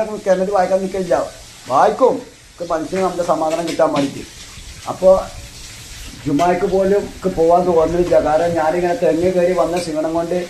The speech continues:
ഞാൻ എൻ്റെ ക-, ലത്തീഫ് ഉസ്താദിൻ്റെ പള്ളിയിലേക്കാണ് പോകുക. ആ ഉസ്താദിൻ്റെ, എൻ്റെ ലത്തീഫ് ഉസ്താദിൻ്റെ കുത്തുബ കേൾക്കാൻ എനിക്ക് ഭയങ്കര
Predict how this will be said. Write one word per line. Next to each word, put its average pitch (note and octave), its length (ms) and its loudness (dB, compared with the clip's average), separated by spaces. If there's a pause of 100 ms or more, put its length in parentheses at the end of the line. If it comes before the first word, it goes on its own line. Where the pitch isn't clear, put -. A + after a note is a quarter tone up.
(480)
ഞാൻ D3 140 2
എൻ്റെ - 160 6
ക-, B2 140 2 (300)
ലത്തീഫ് E3 300 -2
ഉസ്താദിൻ്റെ F#3 340 4
പള്ളിയിലേക്കാണ് E3+ 460 2
പോകുക. D#3 180 2
ആ D3+ 80 6
ഉസ്താദിൻ്റെ, E3+ 440 2
എൻ്റെ F3+ 200 2
ലത്തീഫ് D3+ 260 -4
ഉസ്താദിൻ്റെ F3 360 -2
കുത്തുബ E3 240 -2 (100)
കേൾക്കാൻ F3 240 2
എനിക്ക് - 160 -6
ഭയങ്കര D#3 260 0